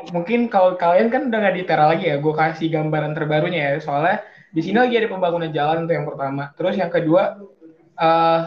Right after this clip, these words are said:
kan biasanya simpang empat itu kita bisa lewat kapanpun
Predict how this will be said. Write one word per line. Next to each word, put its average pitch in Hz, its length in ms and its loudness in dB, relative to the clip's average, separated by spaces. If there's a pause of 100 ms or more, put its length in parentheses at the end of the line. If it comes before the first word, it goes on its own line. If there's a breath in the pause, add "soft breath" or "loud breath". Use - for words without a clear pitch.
kan 233 160 2
biasanya 214 640 0
simpang 185 480 0
empat - 320 0
itu 247 240 0
kita 240 240 0
bisa 220 240 2
lewat 180 320 2
kapanpun 175 480 -2